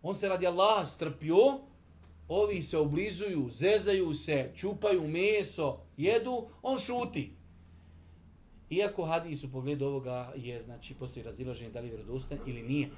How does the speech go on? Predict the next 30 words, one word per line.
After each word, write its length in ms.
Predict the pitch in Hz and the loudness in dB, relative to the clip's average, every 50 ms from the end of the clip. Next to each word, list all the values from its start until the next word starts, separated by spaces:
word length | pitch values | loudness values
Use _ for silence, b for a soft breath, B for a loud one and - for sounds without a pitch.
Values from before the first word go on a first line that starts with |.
| B - | B -12
ali 300 | - 120 123 120 120 117 - - - - - - | -8 -6 -6 -6 -6 -8 -10 -16 -20 -20 -20 -12
kad 160 | - 131 127 113 | -6 -6 -4 -2
bi 100 | 117 117 | 0 0
rekli 240 | 139 160 156 156 | 0 0 0 -2
da 60 | 135 131 | -2 -2
je 60 | 120 | -2
vjerodostojan 440 | 120 117 117 117 156 151 - 123 120 | -2 -2 -2 -4 -4 -4 -4 -4 -4
hadis, 340 | 135 143 156 156 139 - - | -4 -4 -4 -6 -6 -6 -6
ovo 200 | - 135 127 131 | -4 -2 0 0
ovdje 180 | 127 131 131 123 | 0 0 -2 -2
je 40 | 117 | -2
neispravno, 560 | 127 120 107 - - - 104 104 107 127 127 | -2 -2 -4 -6 -10 -10 -10 -6 -6 -6 4
znači 320 | 107 120 - - - 113 | 6 6 6 6 2 -2
nije 280 | 104 107 123 147 160 147 | -2 0 0 0 0 -2
za 100 | 123 120 | -4 -6
pripremanje 480 | - 120 107 101 135 147 147 135 120 | -8 -8 -8 -6 -6 -4 -4 -2 -4
iftara 400 | 113 - - - 110 123 147 175 | -4 -6 -8 -6 -6 -4 -4 -4
postaču, 500 | 165 170 - - - 156 170 165 - - | -6 -8 -10 -8 -6 -6 -6 -6 -6 -6
već 380 | 120 113 160 196 196 196 - - B B B B B B B B B B B - | -2 0 0 0 0 -2 -6 -10 B B B B B B B B B B B -6
meleki 440 | 120 123 147 165 165 156 - 135 | -4 -2 -2 0 -2 -4 -4 -6
blagosiljaju 680 | 120 123 120 107 117 - - - 131 151 156 147 131 123 - | -6 -4 -6 -6 -8 -8 -6 -6 -4 -4 -2 -2 -2 -4 -4
osobu 680 | - 139 151 - - - 143 123 110 120 143 185 226 214 - - b b b b b b b - - | -6 -6 -6 -6 -6 -4 -4 -4 0 2 4 4 4 4 0 -6 b b b b b b b -8 -4
u 120 | 156 135 127 | -4 -4 -4
čijem 400 | - - 160 165 160 151 139 127 127 | -4 -4 -2 0 0 0 0 -2 -2
prisustvu 600 | 127 135 160 175 180 - 175 131 - - 147 131 | -2 -2 -4 -4 -4 -6 -6 -6 -6 -8 -6 -6
se 300 | 127 - - - 123 117 | -6 -4 -4 -4 -4 -2
jedi, 460 | 110 110 143 196 226 208 190 220 202 202 | -2 -2 0 0 0 2 2 2 2 4
a 80 | 156 147 | 6 6
on 220 | 143 175 160 135 | 6 6 4 2
postač. 680 | 131 120 117 113 - - - 98 - - - - - - | 0 -2 -6 -6 -6 -8 -10 -12 -16 -18 -16 -14 -14 -14